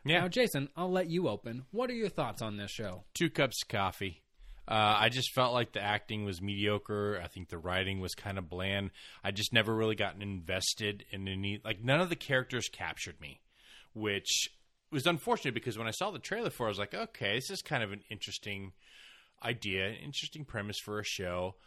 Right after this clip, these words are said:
Speaker 1: Um, you know, i-, is he, is he really the Messiah? Is he a con man? And they make, you know, the trailer makes it seem
Speaker 2: Yes.
Speaker 1: like maybe he's jumping around and time jumping, all this kinda stuff. And, uh, I was like, "Okay,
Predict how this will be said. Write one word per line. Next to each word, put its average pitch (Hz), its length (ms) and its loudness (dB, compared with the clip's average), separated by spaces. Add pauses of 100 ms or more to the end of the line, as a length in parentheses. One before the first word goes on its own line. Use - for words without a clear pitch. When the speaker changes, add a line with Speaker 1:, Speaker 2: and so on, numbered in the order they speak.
(240)
Speaker 1:
Um, 90 680 0 (460)
you 107 140 -4
know, 92 340 0
i-, 123 180 -6
is 104 220 -2
he, 104 220 -2
is 90 220 -10
he 90 100 -10
really 92 300 -4
the 101 120 -4
Messiah? 107 480 0
Is 82 200 -8
he 95 160 -10
a 107 40 -8
con 113 500 -2
man? 90 300 -4
And 82 160 -12
they 87 80 -10
make, 90 240 -4 (240)
you 104 180 -4
know, 101 100 -2
the 95 40 -8
trailer 107 320 -2
makes 101 240 -4
it 107 80 -10
seem 143 200 6
Speaker 2:
Yes. 113 60 0
Speaker 1:
like 104 220 2
maybe 107 220 2
he's 98 200 -6
jumping 110 420 -4
around 127 500 0
and 92 160 -6
time 135 300 -2
jumping, 92 380 -6
all 92 120 -4
this 87 100 -8
kinda 95 220 -10
stuff. 92 320 -4 (500)
And, 104 300 0
uh, 95 280 4 (440)
I - 20 -4
was 117 80 -2
like, 135 140 -6
"Okay, 123 460 2